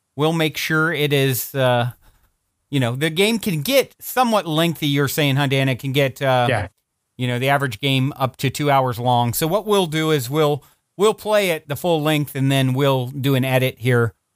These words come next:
Speaker 1: uh, so on the podcast, so that our listeners can follow along as easily as possible and get, you know, the, the somewhat of the Cliff Notes version of our
Speaker 2: Right.
Speaker 1: game, and it gives
Speaker 2: And
Speaker 1: them
Speaker 2: you
Speaker 1: an
Speaker 2: know
Speaker 1: idea. And then, sorry, go ahead.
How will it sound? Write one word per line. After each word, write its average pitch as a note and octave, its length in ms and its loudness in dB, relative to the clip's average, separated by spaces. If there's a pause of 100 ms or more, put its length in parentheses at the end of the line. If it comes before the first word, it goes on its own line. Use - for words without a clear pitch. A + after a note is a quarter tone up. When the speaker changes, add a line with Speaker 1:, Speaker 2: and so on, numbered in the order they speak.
(140)
Speaker 1:
uh, A#2 360 2
so C3+ 280 -2
on B2 100 0
the A2+ 80 -2
podcast, B2 380 0
so B2+ 140 -2
that B2 160 0
our A#2 120 2
listeners B2 460 0
can A2+ 240 0
follow B2+ 340 0
along A#2+ 480 -2
as A#2 300 0
easily B2+ 280 0
as A2 100 -2
possible A#2 440 0
and A2 140 2
get, A#2+ 180 -2 (400)
you A#2 100 0
know, G#2 200 2 (140)
the, G2 260 -4 (120)
the G#2+ 280 0 (840)
somewhat G3+ 380 0
of C#3 100 -4
the C3+ 80 -6
Cliff D3+ 280 -2
Notes C3 200 0
version A#2 500 0 (120)
of A#2+ 360 0
our A#2 180 2
Speaker 2:
Right. A2 160 4
Speaker 1:
game, G2+ 240 0 (240)
and C#3+ 120 -4
it C3+ 40 -2
gives D3 200 -2
Speaker 2:
And D#3 80 2
Speaker 1:
them F3+ 60 2
Speaker 2:
you F3+ 40 2
Speaker 1:
an D#3+ 60 2
Speaker 2:
know C#3+ 60 4
Speaker 1:
idea. B2+ 320 2
And E3+ 180 -2
then, G3+ 240 0 (340)
sorry, C3+ 220 2
go A#2+ 100 0
ahead. G#2+ 180 -2